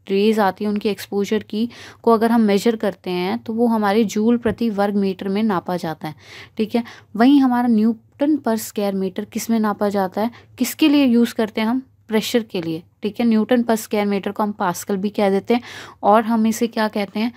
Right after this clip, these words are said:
ये हमें किस, अ, किसकी एसआई यूनिट होगी? ये हमारी यूनिट होगी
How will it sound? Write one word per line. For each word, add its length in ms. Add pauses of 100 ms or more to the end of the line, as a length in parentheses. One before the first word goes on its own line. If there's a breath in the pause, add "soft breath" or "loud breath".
(260 loud breath)
ये 120
हमें 260
किस, 320
अ, 420
किसकी 320
एसआई 260
यूनिट 280
होगी? 320 (120)
ये 100
हमारी 360
यूनिट 360
होगी 240